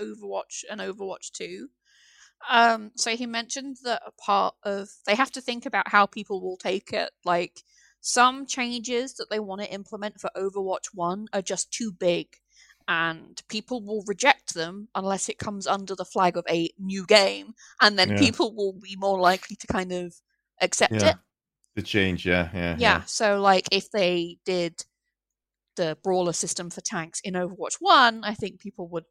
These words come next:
Speaker 1: you know, start flipping tables. But thinking about it for a new game, people are more excited.
Speaker 2: Yeah.
Speaker 1: Yay!
Speaker 2: Yeah, no, that, that makes sense.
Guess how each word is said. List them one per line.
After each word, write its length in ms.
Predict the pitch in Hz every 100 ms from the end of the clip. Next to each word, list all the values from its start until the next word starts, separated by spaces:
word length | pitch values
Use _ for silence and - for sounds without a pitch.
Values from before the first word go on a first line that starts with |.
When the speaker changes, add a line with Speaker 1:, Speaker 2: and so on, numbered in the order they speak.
| _
Speaker 1:
you 140 | - 165
know, 180 | 147 165 -
start 340 | - 175 -
flipping 240 | 180 160 175
tables. 600 | 285 240 185 175 170 - _ _ _ _ _
But 320 | 226 202 185 - _ _ _
thinking 320 | - 233 233 208
about 180 | 262
it 140 | 196 196
for 100 | 220
a 40 |
new 140 | 190 180
game, 520 | 285 311 233 220 240 _ _
people 240 | 208 -
are 40 | 214
more 120 | 277
excited. 520 | - 523 571 196 - _ _ _ _ _ _ 679 640 508
Speaker 2:
Yeah. 180 | 170 311
Speaker 1:
Yay! 240 | 277 254 _ _ _ - - -
Speaker 2:
Yeah, 140 | 208
no, 160 | 196 208 135
that, 260 | 113 -
that 100 | 117
makes 260 | 117 104 98
sense. 440 | 90 85 95 -